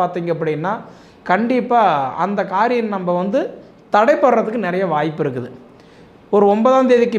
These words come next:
மேல நீங்க ஒரு முடிவு எடுக்கிற காரியம் உங்களுக்கு கண்டிப்பா அது நல்லபடியா போகும். ஒன்பதாம் தேதிக்கு மேல நீங்க ஒரு முடிவு எடுக்கிற காரியம் பார்த்தீங்கன்னா, நிச்சயமா அது உங்களுக்கு கால தாமதமாகும். ஒரு உதாரணம், நான் இடம் வாங்கலாம்னு இருக்கிறேங்க, கிரயம் பண்ணலாம்னு இருக்கிறேன்,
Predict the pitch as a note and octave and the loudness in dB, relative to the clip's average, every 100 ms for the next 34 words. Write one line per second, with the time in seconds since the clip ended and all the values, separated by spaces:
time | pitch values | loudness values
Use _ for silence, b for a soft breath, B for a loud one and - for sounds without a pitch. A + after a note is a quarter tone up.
0 | F3+ F#3+ B3 C4 A#3+ A3+ G#3+ G3 G#3 A#3+ | 0 2 2 2 2 2 2 2 2 2
1 | G#3+ G#3 G3 F#3+ G#3 C4+ G#3+ G3 G#3 A3+ | 2 -2 0 0 0 -2 -2 0 0 0
2 | A3 F3 F3+ F#3+ F#3 F3+ D#3 D3 C3+ - | 0 -2 0 0 0 -2 -2 -2 -4 -12
3 | - b b b b E3 G#3+ B3 C#4+ C#4 | -20 b b b b -2 2 4 4 4
4 | C4 A#3+ A3 G3 F3+ A#3+ C#4+ C4+ B3 A3+ | 0 -2 -2 -2 0 0 0 0 0 0
5 | G3+ A3 A#3+ A3 G#3 F3 F#3+ G#3 G#3+ F#3 | 0 0 0 0 -4 -4 -2 0 -2 0
6 | F3 F3 F3+ D4 B3+ G3+ A3+ - C#4+ C#4 | -2 -2 -4 -2 0 0 0 -2 0 2
7 | C#4 A#3 G#3+ F#3+ E3+ E3 F3+ F#3+ F3 E3+ | 4 2 2 -2 -2 -2 0 0 -2 -2
8 | E3 D3+ C3 B2+ - B B B G3+ A3 | -2 -2 -6 -6 -16 B B B 2 4
9 | A3 G#3+ A3 A3+ G#3+ F#3 G3 G3+ F#3+ F#3 | 4 4 2 2 2 2 2 0 0 -2
10 | F#3 E3+ D#3+ D#3+ D#3 C#3 A2 - - - | -2 -4 -4 -4 -4 -10 -14 -20 -20 -14
11 | - G3 A3+ A3 G3+ G3 F#3+ F3 E3 E3 | -4 -2 0 -2 -2 -2 -2 -2 -4 -4
12 | D#3+ | -6